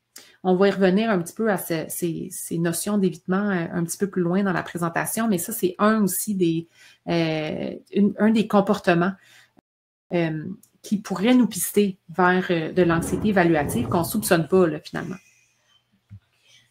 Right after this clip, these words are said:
Euh, ça m'amène à,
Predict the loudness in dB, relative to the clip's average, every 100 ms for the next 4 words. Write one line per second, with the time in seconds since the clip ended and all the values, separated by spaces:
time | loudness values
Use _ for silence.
0 | _ _ _ _ _ _ _ _ _ -20
1 | -14 -12 -12 -18 -20 -6 2 4 4 4
2 | 6 6 6 6 4 0